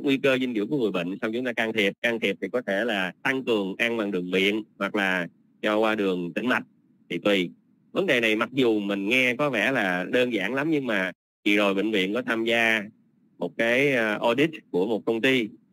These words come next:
và mà là một trong, ờ, ờ, mười bệnh viện của cả nước tham gia toàn khu vực châu Á, thì tính ra là năng lượng cho người bệnh của mình vẫn thiếu. Mặc dù là mình, ờ, mình nói rất nhiều, mình làm rất nhiều, nhưng cuối cùng tính ra thì vẫn thiếu.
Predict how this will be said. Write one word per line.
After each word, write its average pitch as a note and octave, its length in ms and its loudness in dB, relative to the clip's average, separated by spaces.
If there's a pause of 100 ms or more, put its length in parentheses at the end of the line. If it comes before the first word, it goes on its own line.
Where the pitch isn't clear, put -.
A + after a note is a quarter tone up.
(240)
và F#2+ 340 0
mà G2 160 0
là F#2+ 140 0
một G#2 340 0
trong, A#2 280 -4
ờ, A2 140 0 (400)
ờ, F#2+ 220 -2
mười A2+ 220 4
bệnh G2 160 -2
viện G2+ 180 -2
của A2+ 100 -4
cả G#2 160 -2
nước C3+ 300 0
tham A#2 160 -2
gia A2+ 300 0
toàn G2 200 -2
khu A2+ 100 0
vực F#2+ 160 -4
châu A2 120 0
Á, A#2+ 320 0 (320)
thì A2 80 4
tính F#3+ 300 0
ra D3+ 200 2
là A2 120 -2
năng D3+ 260 2
lượng A2+ 260 2
cho C3 120 -2
người A2 180 -2
bệnh F#2+ 260 -4
của A#2+ 100 -4
mình F#2 300 -4
vẫn G2+ 180 -4
thiếu. C#3+ 260 0 (600)
Mặc G2+ 180 -2
dù A2+ 280 2
là A2+ 100 4
mình, G2 280 0
ờ, F#2+ 200 0 (360)
mình F#2+ 160 0
nói B2+ 180 2
rất F#3+ 160 0
nhiều, A2 220 2
mình G2 120 -2
làm G2 200 0
rất A#2+ 140 -4
nhiều, A2 180 0
nhưng G#2+ 220 -2 (120)
cuối D#3 160 4
cùng G2+ 180 -4
tính G#2+ 140 -4
ra A#2 200 -2
thì F#2 100 -4
vẫn E2+ 160 -6
thiếu. C3+ 260 2